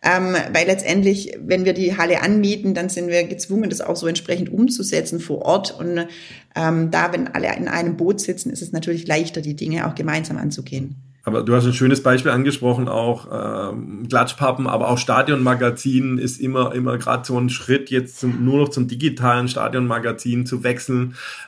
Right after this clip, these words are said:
Speaker 2: Ähm, das sind einfach Schritte auch, die man, die man da geht. Und was wir,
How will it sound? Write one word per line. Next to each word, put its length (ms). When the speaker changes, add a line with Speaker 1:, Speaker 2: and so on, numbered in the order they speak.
Speaker 2:
Ähm, 1040
das 400
sind 120
einfach 280
Schritte 420
auch, 140
die 160
man, 300
die 360
man 160
da 100
geht. 440
Und 160
was 240
wir, 220